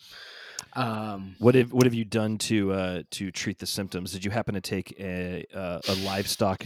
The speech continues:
Speaker 2: dewormer?
Speaker 1: <laughs>
Speaker 2: Ingesting a livestock dewormer?
Speaker 1: I injected bleach into my veins,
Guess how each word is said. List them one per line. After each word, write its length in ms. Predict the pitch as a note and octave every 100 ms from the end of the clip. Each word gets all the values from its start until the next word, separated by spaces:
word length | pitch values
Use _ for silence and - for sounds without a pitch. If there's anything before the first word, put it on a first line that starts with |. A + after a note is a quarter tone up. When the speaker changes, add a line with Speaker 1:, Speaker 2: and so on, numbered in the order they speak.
| -
Speaker 2:
dewormer? 560 | G2 F#2+ G2+ A#2 D3+ - -
Speaker 1:
<laughs> 220 | - - - - - - - _ - _ - - _ -
Speaker 2:
Ingesting 720 | A2 G2+ A2 G#2+ B2+ A#2 B2
a 60 | A#2
livestock 460 | A#2+ A#2+ - B2
dewormer? 460 | - B2 B2+ C3+ C#3 - - - -
Speaker 1:
I 180 | B2+ C3
injected 680 | B2+ B2+ C3 B2+ - G#2+
bleach 360 | G2+ A#2 G#2+ -
into 220 | G#2 G#2+
my 160 | G2+ F#2
veins, 520 | G2 G2+ F2+ C3 -